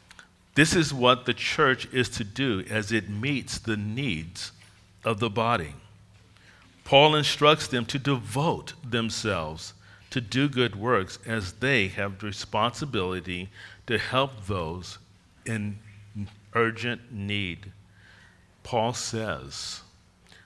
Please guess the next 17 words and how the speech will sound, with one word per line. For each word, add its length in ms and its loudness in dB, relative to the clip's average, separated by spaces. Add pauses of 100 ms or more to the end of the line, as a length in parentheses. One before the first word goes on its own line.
(160)
Let 300 6 (100)
our 320 6
people 680 -8
learn 680 2
to 120 -4
devote 540 0
themselves 760 -4 (560)
the 60 -4
good 360 -4
works. 540 -10 (460)
Now, 80 6
I 80 10
think 240 6
it's 160 4
interesting. 640 0
He 140 -4
says, 880 4